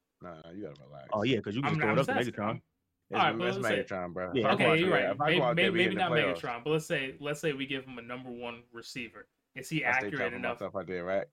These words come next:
Speaker 3: To accurate, to, to effectively utilize that tool that he'd be given.
Speaker 1: Would it beat you?
Speaker 3: Me? Nah,
Speaker 1: What
Speaker 3: nah,
Speaker 1: side
Speaker 3: nah.
Speaker 1: you on? No, no, no, not you. Wait, wait, what side you on?
Speaker 2: Yeah, I
Speaker 3: Moses.
Speaker 2: think he, uh, below.
Speaker 1: This you? No, this you?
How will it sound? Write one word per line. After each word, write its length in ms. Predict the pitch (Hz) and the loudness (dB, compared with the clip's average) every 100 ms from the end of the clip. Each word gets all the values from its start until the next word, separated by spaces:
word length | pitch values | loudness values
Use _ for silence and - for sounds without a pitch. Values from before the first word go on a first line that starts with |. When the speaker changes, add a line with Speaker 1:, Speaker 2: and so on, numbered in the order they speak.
| _ | _
Speaker 3:
To 160 | - 139 | -6 0
accurate, 460 | 135 143 - 139 135 | 4 4 2 -10 -4
to, 180 | 165 139 | -4 -6
to 440 | - 143 123 147 | -6 -4 -4 -6
effectively 840 | 135 156 147 139 123 123 120 127 123 | -4 -4 -4 -8 -8 -8 -8 -10 -6
utilize 800 | 135 135 110 107 107 110 - - _ _ _ _ | -4 -2 -4 -4 -6 -8 -14 -20 _ _ _ _
that 220 | 123 120 - | -8 -8 -4
tool 280 | 165 139 117 | -4 -4 -6
that 140 | 110 | -8
he'd 220 | 117 113 | -8 -10
be 60 | 110 | -10
given. 260 | 113 110 - - | -10 -12 -12 2
Speaker 1:
Would 140 | 127 | 2
it 60 | 123 | 6
beat 240 | 135 - | 2 4
you? 280 | 139 165 151 _ _ _ _ _ _ _ _ | 4 4 2 _ _ _ _ _ _ _ _
Speaker 3:
Me? 320 | 135 208 269 - | 0 2 2 -6
Nah, 160 | 123 127 | 2 4
Speaker 1:
What 60 | 127 | 6
Speaker 3:
nah, 0 | 156 | 4
Speaker 1:
side 40 | 139 | 4
Speaker 3:
nah. 40 | 120 | 2
Speaker 1:
you 40 | |
on? 180 | 92 104 | 2 0
No, 140 | 147 139 | 0 2
no, 40 | |
no, 160 | 139 127 | 2 2
not 200 | 139 123 | 0 2
you. 120 | 107 | 4
Wait, 160 | 117 131 | 4 4
wait, 260 | 143 151 | 4 2
what 180 | 117 156 | -2 -4
side 280 | 165 143 127 | -2 -2 -2
you 100 | 120 | -6
on? 160 | 95 85 _ _ _ _ _ _ - | -10 -12 _ _ _ _ _ _ -6
Speaker 2:
Yeah, 60 | |
I 0 | |
Speaker 3:
Moses. 260 | 135 175 156 | 2 2 2
Speaker 2:
think 120 | 123 | -2
he, 180 | 120 113 | -4 -2
uh, 80 | 101 98 - 104 | 0 -2 -6 -6
below. 280 | 101 95 _ _ _ _ | -4 -6 _ _ _ _
Speaker 1:
This 160 | 107 113 | -4 0
you? 260 | 131 160 160 - | 0 0 -4 -4
No, 320 | 117 90 87 - | -2 -2 -4 -6
this 180 | 120 127 | -4 0
you? 220 | 147 175 | 0 -2